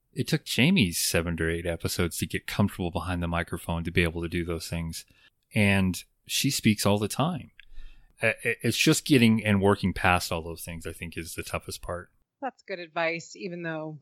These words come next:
Speaker 2: you put us all in the spotlight, but we'll accept it 'cause you put yourself in the spotlight too.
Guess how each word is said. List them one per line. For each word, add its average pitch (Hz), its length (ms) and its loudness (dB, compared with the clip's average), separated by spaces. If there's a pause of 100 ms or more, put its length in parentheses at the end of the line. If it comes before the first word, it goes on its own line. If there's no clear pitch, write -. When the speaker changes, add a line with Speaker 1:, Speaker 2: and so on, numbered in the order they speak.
(140)
Speaker 2:
you 180 80 -10
put 156 180 -8
us 147 200 -6
all 160 160 -4
in 156 80 -10
the 151 80 -8
spotlight, 147 680 -4
but - 200 -10 (340)
we'll 170 120 -6
accept - 380 -2
it 147 140 -6
'cause 156 180 -8
you 160 100 -6
put - 140 -4
yourself - 320 -10 (100)
in - 80 -20
the - 140 -16 (160)
spotlight - 480 -14
too. - 220 -12